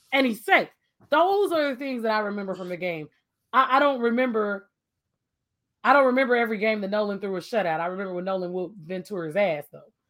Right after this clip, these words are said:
Like, it's, <laughs> it's, there's gotta be, it's not, like, you see what I'm saying? There's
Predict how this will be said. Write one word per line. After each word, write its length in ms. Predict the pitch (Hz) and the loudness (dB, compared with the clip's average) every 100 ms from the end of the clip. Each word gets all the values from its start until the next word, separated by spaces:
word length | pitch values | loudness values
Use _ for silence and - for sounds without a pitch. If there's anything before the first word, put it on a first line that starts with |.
| _ - | _ 0
Like, 240 | 202 180 - _ | 2 2 -2 _
it's, 220 | 269 240 - | -2 -2 6
<laughs> 200 | 349 - - - - | 6 6 -6 -10 4
it's, 180 | 440 - - _ _ | 4 4 -6 _ _
there's 380 | 311 294 311 294 | 0 2 0 0
gotta 360 | 247 277 285 254 | 6 8 8 4
be, 400 | 226 247 196 185 _ _ | 0 -8 -8 -12 _ _
it's 100 | 294 | -2
not, 340 | 285 349 302 311 | 6 6 8 6
like, 200 | 311 311 | 6 2
you 80 | 330 | 2
see 100 | 403 | 2
what 100 | 381 | 4
I'm 60 | |
saying? 160 | 370 330 | 4 4
There's 260 | 302 240 | 2 0